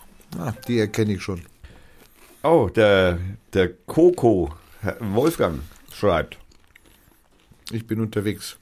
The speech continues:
Speaker 2: Nein, er ist seit einigen Minuten zurück.
Speaker 1: Ja, schön.
Speaker 2: Ja, für ihn, ich weiß nicht, kein, kein Großbrauereien mehr mit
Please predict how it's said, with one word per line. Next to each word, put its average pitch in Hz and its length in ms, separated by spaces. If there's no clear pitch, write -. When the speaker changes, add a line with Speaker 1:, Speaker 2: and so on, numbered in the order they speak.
Speaker 2:
Nein, 135 460
er 107 140
ist 117 100
seit 113 260
einigen 120 380
Minuten 117 420
zurück. 95 400
Speaker 1:
Ja, 101 120
schön. 127 360
Speaker 2:
Ja, 82 240
für 82 440
ihn, 131 460
ich 92 80
weiß 95 220
nicht, 67 180
kein, 101 540
kein 110 200
Großbrauereien 104 920
mehr 95 180
mit 92 480